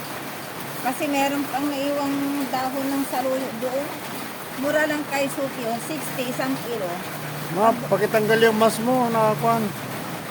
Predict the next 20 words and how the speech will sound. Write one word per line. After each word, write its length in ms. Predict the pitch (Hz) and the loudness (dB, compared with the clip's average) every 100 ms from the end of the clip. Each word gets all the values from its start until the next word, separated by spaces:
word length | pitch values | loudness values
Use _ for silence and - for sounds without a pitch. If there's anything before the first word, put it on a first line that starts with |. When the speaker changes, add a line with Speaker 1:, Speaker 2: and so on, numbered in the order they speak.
| - | -4
Speaker 2:
Para 320 | 180 190 196 | 0 2 4
maayos 360 | 196 202 202 208 | 6 8 8 6
ang 100 | 196 185 | 0 0
pananalita. 640 | 190 190 196 196 196 202 190 - - - - - - - - - - - - | 0 2 2 4 2 2 0 -2 -8 -8 -8 -10 -8 -8 -8 -8 -8 -8 -6
Speaker 1:
Ito, 120 | - | 2
Speaker 2:
Thank 240 | 180 233 220 | 6 6 8
you. 480 | 220 214 214 208 202 - - - | 10 12 10 10 6 0 -8 -6
Speaker 1:
sixty, 720 | 311 - - - 240 214 226 | -6 -6 -6 -4 0 0 0
isang 240 | - 277 - | -2 -4 -2
kilong 320 | 277 277 277 | -4 -2 -2
labong. 400 | 269 214 208 190 185 196 - | 0 -2 -2 -4 -6 -8 -6
Pwedeng 340 | 240 233 247 226 | -6 -4 -4 0
adobo. 640 | 226 294 285 240 254 254 269 - - - - - - - - | 6 6 6 2 0 0 -2 -6 -8 -8 -10 -8 -8 -8 -6
Tapos 320 | 214 - 240 208 | -6 -6 -6 -6
yung 320 | 220 233 233 233 | -4 -4 -4 -6
kalahati, 480 | 208 226 233 240 240 | -4 -2 -2 -2 -4
lagyan 300 | 214 196 208 | -4 -4 -4
ng 160 | 208 214 - | -6 -6 -4
saluyo. 440 | 196 196 190 170 - - - - - - - - - | -4 -4 -6 -8 -8 -10 -10 -10 -10 -10 -10 -10 -4
Kalamansi, 640 | 240 247 254 269 269 - | 2 4 4 2 0 0